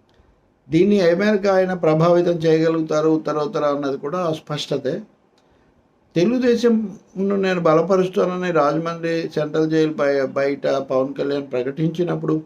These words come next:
పూర్తిగా ఆయన దానికి కొంచెం నిలబెట్టేటటువంటి పాత్ర వహించారు. ఆ చ-,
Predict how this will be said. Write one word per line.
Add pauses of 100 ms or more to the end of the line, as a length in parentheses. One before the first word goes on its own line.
పూర్తిగా
ఆయన
దానికి (760)
కొంచెం
నిలబెట్టేటటువంటి
పాత్ర
వహించారు. (220)
ఆ (160)
చ-,